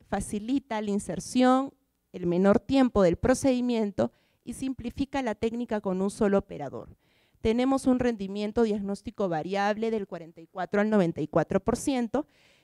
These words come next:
y les presento a continuación un estudio multicéntrico del año dos mil veintidós, donde se realizan es-, estos procedimientos en de-, en diez centros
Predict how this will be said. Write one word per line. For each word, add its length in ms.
y 240
les 180
presento 540
a 60
continuación 1040
un 160
estudio 420
multicéntrico 840
del 320
año 220
dos 140
mil 180
veintidós, 600
donde 380
se 280
realizan 640
es-, 300
estos 260
procedimientos 880
en 160
de-, 240
en 160
diez 460
centros 680